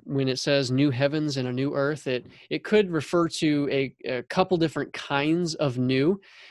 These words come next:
The word new could have the sense of, of just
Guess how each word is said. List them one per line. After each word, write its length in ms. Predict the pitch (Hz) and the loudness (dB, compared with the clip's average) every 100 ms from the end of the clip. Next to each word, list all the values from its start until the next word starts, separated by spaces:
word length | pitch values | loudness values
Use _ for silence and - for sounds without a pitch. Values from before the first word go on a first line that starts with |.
| - | -4
The 120 | 147 | 2
word 260 | 139 165 175 - | 6 6 6 4
new 320 | 156 170 180 | 6 8 6
could 160 | 170 | 4
have 160 | 151 143 | 2 2
the 60 | 139 | 0
sense 420 | - 160 170 - | 2 0 0 2
of, 360 | 135 120 - - _ _ | 2 0 -4 -20 _ _
of 160 | - 127 | -4 -2
just 480 | 120 185 196 - | 4 6 6 -2